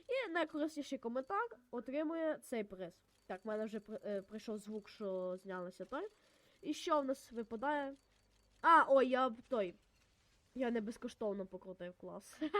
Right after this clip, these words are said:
<laughs> Я забув, що мені треба безкоштовно було крутити. Ну добре, давайте от зараз безкоштовно крутимо.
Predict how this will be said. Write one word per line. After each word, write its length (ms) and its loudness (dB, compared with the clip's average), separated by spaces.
<laughs> 560 -10
Я 140 0
забув, 720 -4
що 160 -12
мені 400 -10
треба 200 -8
безкоштовно 500 -12
було 160 -12
крутити. 420 -18
Ну 140 -2
добре, 260 4
давайте 300 -2
от 120 -6
зараз 220 -6
безкоштовно 540 -10
крутимо. 420 -8